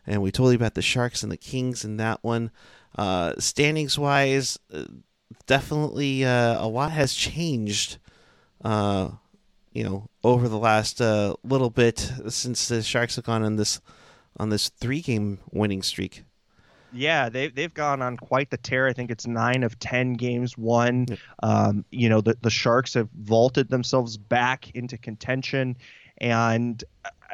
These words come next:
Speaker 2: you know, just completely rewrote the script going from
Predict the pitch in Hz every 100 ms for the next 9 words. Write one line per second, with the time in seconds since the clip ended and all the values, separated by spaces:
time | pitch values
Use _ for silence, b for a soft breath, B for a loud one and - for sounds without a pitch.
0 | 110 - 117 131 165 147 131 120 - -
1 | 156 156 - - - 143 - - 135 139
2 | 165 - 151 147 143 131 135 151 127 135
3 | 139 - 117 - - 131 135 120 - 127
4 | 127 123 120 123 117 110 113